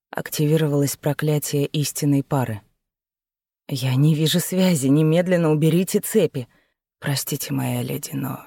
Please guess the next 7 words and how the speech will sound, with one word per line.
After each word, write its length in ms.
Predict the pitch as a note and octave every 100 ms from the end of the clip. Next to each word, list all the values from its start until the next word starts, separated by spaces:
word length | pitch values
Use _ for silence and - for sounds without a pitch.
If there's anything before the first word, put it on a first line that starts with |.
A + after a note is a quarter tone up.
| -
этого 440 | C#3 - C3 B2+
делать 420 | B2 C3+ B2+ A#2+
нельзя», 500 | - C#3+ C3 B2 A2+ - _ _ _ _
вступился 560 | - - C3 D3 D3+ E3+
за 220 | C#3 C3+
Элаада 460 | B2 B2 A#2+ B2 C#3+
Уилли. 480 | C#3 B2 A2+ A2+